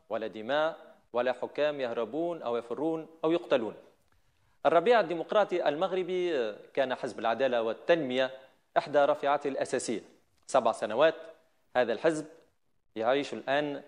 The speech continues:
أزمة، خلافات، تباين في المواقف والآراء بين زعامات وأقطاب الحزب. هذا الحزب اليوم هو أمام أزمة قد تكون حادة. هذا هو الملف الرئيسي لحلقة اليوم من محطات مغربية،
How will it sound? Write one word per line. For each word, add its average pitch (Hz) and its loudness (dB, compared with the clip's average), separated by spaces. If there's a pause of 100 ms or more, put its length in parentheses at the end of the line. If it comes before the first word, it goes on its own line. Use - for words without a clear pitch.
(160)
أزمة، 127 0 (540)
خلافات، 135 2 (140)
تباين 117 2
في 107 -12
المواقف 110 -2
والآراء 117 2 (280)
بين 156 4
زعامات 143 0
وأقطاب 139 2
الحزب. 110 -6 (800)
هذا 139 6
الحزب 156 0 (380)
اليوم 120 4 (320)
هو 143 0 (220)
أمام 147 -2 (460)
أزمة 139 0 (220)
قد 170 0
تكون 123 -4
حادة. 123 2 (420)
هذا 208 6
هو 196 4
الملف 151 -2
الرئيسي 120 -2
لحلقة - -8
اليوم 127 -2
من 110 -8
محطات 117 -2
مغربية، 123 0